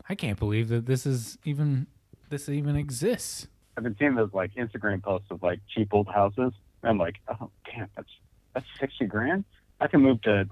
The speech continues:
Speaker 2: whatever the fuck, Virginia, to have that land. I don't care. I'll figure the rest out." I also think that's a, a product of being locked in my house for, what are we coming up on? Eleven months now, ten months.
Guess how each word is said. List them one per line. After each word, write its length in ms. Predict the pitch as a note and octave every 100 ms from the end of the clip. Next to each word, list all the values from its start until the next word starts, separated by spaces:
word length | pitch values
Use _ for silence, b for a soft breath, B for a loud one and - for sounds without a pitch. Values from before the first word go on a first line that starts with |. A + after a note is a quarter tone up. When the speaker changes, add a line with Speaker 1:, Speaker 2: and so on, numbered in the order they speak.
| -
Speaker 2:
whatever 480 | A2+ A2 A2 A2 G#2+
the 100 | G2+ -
fuck, 180 | A2 G2+ - _ -
Virginia, 760 | A2 A2+ G2+ A2+ G#2+ A#2 B2+ - _
to 200 | - G2 G2
have 260 | - A2+ G2
that 200 | G#2+ G#2
land. 380 | G#2+ G#2+ B2+ - _ _ _ _ _ _ -
I 60 |
don't 160 | D#3 C#3
care. 160 | G#2+ A#2
I'll 120 | A#2
figure 180 | C#3 B2+
the 100 | B2
rest 240 | C3 - D3+
out." 260 | D3+ A2 - _
I 100 | A#2+
also 240 | D#3 E3 C#3
think 200 | A#2+ A2
that's 200 | A2 G2+
a, 140 | G#2+ F#2+
a 80 | A#2
product 460 | G#2 B2 A2 G#2 G2+
of 120 | G2
being 180 | G2 G2
locked 260 | F#2+ F#2 -
in 80 |
my 140 | G2+ E2
house 220 | F#2+ F#2 G2+
for, 160 | E2+ - _
what 160 | G#2 F2+
are 20 |
we 140 | F#2
coming 240 | G2+ E2+ E2
up 120 | D2+
on? 200 | D2+ D#2+ _ _ _ _ _ _ _ -
Eleven 340 | F#2+ F2 F2
months 260 | F2 E2+ F2+
now, 240 | F#2+ F#2 F#2 G2+
ten 160 | G#2
months. 300 | F#2 F#2 F#2+